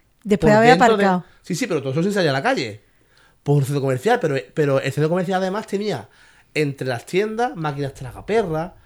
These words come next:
Speaker 2: y luego de pronto el lobby, el del hotel estaba en el centro comercial. Era como todo muy raro, todo muy
Speaker 1: ¿El
Speaker 2: grande.
Speaker 1: lobby del hotel? Dentro
Speaker 2: Estaba
Speaker 1: del
Speaker 2: en el centro comercial, o sea, la, la, es como si para acceder al centro, al hotel no te queda otra que pasar por el centro comercial.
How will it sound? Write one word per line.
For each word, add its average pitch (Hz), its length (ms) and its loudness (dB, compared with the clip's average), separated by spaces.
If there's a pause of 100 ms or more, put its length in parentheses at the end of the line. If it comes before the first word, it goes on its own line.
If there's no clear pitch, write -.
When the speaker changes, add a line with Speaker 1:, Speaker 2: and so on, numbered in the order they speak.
(420)
Speaker 2:
y 151 120 -4
luego 147 220 2
de 175 80 -2
pronto 180 260 -4
el 123 160 -2
lobby, 208 380 -2
el 127 220 -10
del 139 140 -4
hotel 160 280 -6
estaba 143 420 -4
en 160 160 -4
el 135 80 -4
centro 160 200 -10
comercial. 127 340 -8
Era 139 120 -8
como 151 160 -8
todo 139 160 -6
muy 131 180 -8 (120)
raro, 92 320 -16 (300)
todo 165 220 2
muy 165 200 2
Speaker 1:
¿El 151 80 -4
Speaker 2:
grande. 202 300 6
Speaker 1:
lobby 262 140 6
del 311 140 4
hotel? 254 320 2
Dentro 269 100 2
Speaker 2:
Estaba 269 300 4
Speaker 1:
del - 60 6
Speaker 2:
en 180 40 2
el 160 60 0
centro 156 160 -6
comercial, 151 340 -2
o 131 40 -6
sea, 131 240 -4 (960)
la, 165 300 0 (160)
la, 160 240 -2 (160)
es 175 100 -6
como 202 220 -4
si 160 200 -8
para 143 220 -2
acceder 139 460 -6
al 131 160 -2
centro, 156 340 -8
al 143 220 2
hotel 202 400 0
no 156 100 -6
te 160 100 -4
queda 139 200 0
otra 165 280 -2
que 160 120 -4
pasar 147 220 -6
por 160 100 -4
el 151 40 -4
centro 139 140 -6
comercial. 123 460 -8